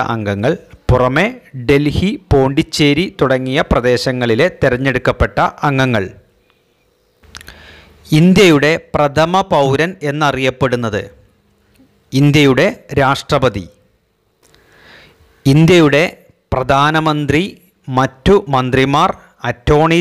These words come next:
ജനറൽ, സോളിസിറ്റർ ജനറൽ, സുപ്രീം കോടതി, ഹൈക്കോടതി ജഡ്ജിമാർ, സ്റ്റേറ്റ് ഗവർണർമാർ,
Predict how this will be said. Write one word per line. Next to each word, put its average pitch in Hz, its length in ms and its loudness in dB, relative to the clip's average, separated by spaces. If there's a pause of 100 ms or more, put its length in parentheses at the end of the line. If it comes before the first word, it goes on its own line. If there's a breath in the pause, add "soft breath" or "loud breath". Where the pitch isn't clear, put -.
(120)
ജനറൽ, 139 400 0 (340)
സോളിസിറ്റർ 151 680 0 (120)
ജനറൽ, 131 360 0 (600 soft breath)
സുപ്രീം 185 460 0
കോടതി, 147 400 0
ഹൈക്കോടതി 139 560 -4 (140)
ജഡ്ജിമാർ, 131 520 0 (520 soft breath)
സ്റ്റേറ്റ് 165 540 0 (120)
ഗവർണർമാർ, 147 720 0